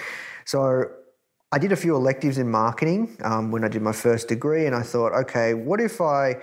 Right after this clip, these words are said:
could actually go back and maybe explore this whole marketing thing? I really enjoy it." So I went back, did a Masters of Marketing,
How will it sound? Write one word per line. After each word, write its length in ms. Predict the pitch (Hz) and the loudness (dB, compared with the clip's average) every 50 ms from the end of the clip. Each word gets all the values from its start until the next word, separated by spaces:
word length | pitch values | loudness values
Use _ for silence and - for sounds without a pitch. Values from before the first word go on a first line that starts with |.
| - - - - _ _ | -12 -18 -20 -20 _ _
could 100 | - 135 | -2 0
actually 180 | 123 - - 131 | 0 0 0 0
go 160 | 135 131 123 | 2 2 2
back 240 | 127 127 123 - - | 2 2 2 0 0
and 80 | 127 | 0
maybe 360 | 127 123 120 120 120 117 113 - | 2 2 2 2 0 0 -2 -4
explore 320 | 123 - - - 123 117 113 | -6 -8 -2 2 2 2 2
this 100 | 113 - | 2 2
whole 120 | 120 117 | 0 2
marketing 420 | 127 151 185 196 185 - 143 131 | 4 4 4 4 2 2 2 0
thing? 120 | 120 110 107 | 2 0 0
I 40 | 101 | 0
really 240 | 101 101 104 107 | 0 0 0 -2
enjoy 340 | 110 110 113 - 165 170 151 | -2 -2 0 2 2 4 4
it." 160 | 127 110 - | 4 2 2
So 120 | - - 123 | 2 2 4
I 20 | |
went 260 | 131 147 156 156 139 | 4 4 4 4 2
back, 460 | - 131 127 127 123 127 120 - - - - - - - - _ - | 2 2 4 4 4 4 2 -2 -6 -16 -18 -20 -20 -20 -20 _ 0
did 120 | 143 139 | 2 2
a 60 | 147 | 4
Masters 440 | 135 131 127 127 123 - - 120 110 | 4 4 4 4 4 2 0 -2 -2
of 100 | 117 107 | -2 0
Marketing, 720 | 110 107 110 107 110 110 - 117 113 110 107 104 107 107 | 2 4 4 4 4 2 0 0 0 2 0 0 -4 -8